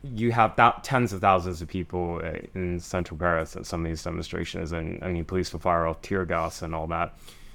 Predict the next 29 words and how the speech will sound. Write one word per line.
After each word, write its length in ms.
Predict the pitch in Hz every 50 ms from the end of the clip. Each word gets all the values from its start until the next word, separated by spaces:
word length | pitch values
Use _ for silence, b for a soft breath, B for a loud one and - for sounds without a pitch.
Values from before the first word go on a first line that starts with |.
| B B -
I 100 | 110 107
j-, 120 | - - - - - - - - -
it, 140 | 143 139 -
it's 160 | - 147 143 -
just 140 | 175 160
an 80 | 185 175
ob-, 180 | 156 160 160 135
an 120 | 139 151
observation 580 | 160 175 165 - 160 139 147 147 143 - 127 120
I 100 | 113 117
have 260 | 131 143 143 123 95
is, 240 | 92 92 87 - 92
like, 220 | 87 90 90 85 - b b b b b b b b - - -
uh, 60 | - 98 - - - - - -
uh, 120 | 135 135 - - -
Poland 720 | - - 139 147 147 147 143 139 139 139 139 131 - - - -
and, 300 | - 98 92 90 90 92 - - - -
and 140 | 110 101 95
Hungary 440 | 107 123 131 131 139 135 131 123
have 200 | 110 107 95 85
been, 340 | 82 98 92 90 90 87 87 - b b b b b b b b b - -
uh, 420 | - 92 90 87 87 85 85 82 85 82 - - - - - - - - - - - - - - - - -
uh, 80 | - 101 - - - - - - - - - - - - - - - - - -
they 320 | 120 123 123 117 117 117
face 380 | 110 - - 143 147 156 - -
a 40 | 107
lot 240 | 107 107 104 98 107
of, 300 | 101 98 92 87 85 -
um, 560 | 95 90 85 85 82 82 82 82 82 76